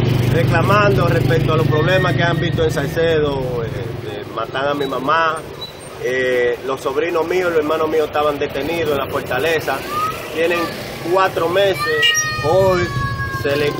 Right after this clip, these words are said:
le hizo un, una variada de medidas de coerción. Eh, inmediatamente la policía, conjunto con el fiscal Molina, hicieron un,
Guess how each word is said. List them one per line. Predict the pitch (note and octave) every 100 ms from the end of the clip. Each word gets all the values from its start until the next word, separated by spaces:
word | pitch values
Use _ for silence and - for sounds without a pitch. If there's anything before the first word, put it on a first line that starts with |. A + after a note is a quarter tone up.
| - - C#3+
le | C#3+ D#3
hizo | F3 F3+ E3+ E3 D#3+
un, | E3 E3+ E3 D#3 D3+ - - - - C#3+
una | E3
variada | E3 E3 E3 E3+ E3 D3+
de | D3
medidas | C#3+ D#3 D#3
de | D3+
coerción. | C#3 C#3 C3+ C3 F3 E3 D3+ D3 - - - - - - - -
Eh, | B2 C3+ C3+ C3+ C3 B2 A2+ - - -
inmediatamente | D3 E3 D#3 F3 F3 E3+ F3 E3 D#3+
la |
policía, | C#3+ C#3+ C3+ C3 F3 F3 D#3 C#3+ C3
conjunto | C3+ C3+ D#3 F3 D#3+ D3+
con | C#3+ C3+ B2+ B2+ B2 B2
el | A#2+
fiscal | C#3 - D#3+
Molina, | D#3 D3+ E3+ E3 D3 C#3 A2+ - - - - - - - -
hicieron | C3 D#3+ E3 E3+ E3+ E3+ E3 D#3+ D#3
un, | F3 F#3 F3+ F3